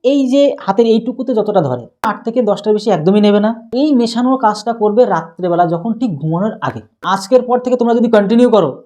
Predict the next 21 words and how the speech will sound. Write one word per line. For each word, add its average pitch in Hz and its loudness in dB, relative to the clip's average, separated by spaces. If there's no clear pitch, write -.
তোমরা 254 -2
কোনোদিন 277 2
আর 233 4
ছাড়বে 185 0
না 165 2
জিনিসটা, 143 -4
ফুল 240 2
এনার্জেটিক 214 0
থাকতে - -2
বাধ্য। 151 0
তোমাদের 240 2
জন্য 254 0
খুবই 220 0
একটা 226 2
গুরুত্বপূর্ণ 214 2
ভিডিও 202 4
এটি। 220 0
আমরা 208 -2
সকালবেলা 220 -2
কি 226 -2
খেলে 190 2